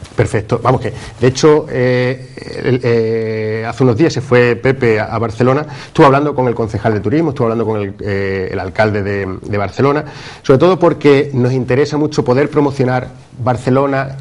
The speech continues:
y Marbella conjuntamente. Y, y en el sentido de que Barcelona es el,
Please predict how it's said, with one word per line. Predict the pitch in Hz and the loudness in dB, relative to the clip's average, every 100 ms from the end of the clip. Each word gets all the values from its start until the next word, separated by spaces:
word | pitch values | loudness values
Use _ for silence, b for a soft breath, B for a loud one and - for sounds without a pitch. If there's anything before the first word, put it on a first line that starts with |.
| - | -6
y | 135 | -2
Marbella | 123 113 127 127 127 | 0 0 -2 -2 -2
conjuntamente. | 117 - 113 104 98 95 90 82 B B B - | -2 -2 -4 -4 -6 -8 -12 -14 B B B 0
Y, | 151 139 143 135 | 2 4 2 0
y | 123 | 0
en | 123 123 | 0 -2
el | |
sentido | 120 120 147 | -2 0 2
de | 165 | 4
que | 143 | 2
Barcelona | 214 160 - 127 151 156 | 2 0 0 0 2 0
es | |
el, | 151 | -2